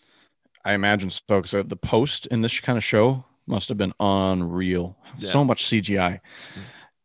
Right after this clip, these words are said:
Speaker 1: But also fantastic filming and acting. Uh, so what happens next is Wanda, um,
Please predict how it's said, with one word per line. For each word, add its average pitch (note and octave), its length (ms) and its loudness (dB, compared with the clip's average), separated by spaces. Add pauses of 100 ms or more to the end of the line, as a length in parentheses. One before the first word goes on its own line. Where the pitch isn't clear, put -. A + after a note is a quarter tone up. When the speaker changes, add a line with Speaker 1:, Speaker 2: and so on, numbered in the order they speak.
(540)
Speaker 1:
But B2 100 4
also B2+ 300 6
fantastic G#2+ 560 4
filming G2+ 340 4
and F2+ 100 2
acting. F2+ 400 0 (200)
Uh, F#2+ 260 4
so D3+ 320 6 (760)
what A#2+ 480 4
happens D#3+ 420 6
next C3 340 4
is G2+ 140 0
Wanda, A2 680 4 (1200)
um, F2 680 6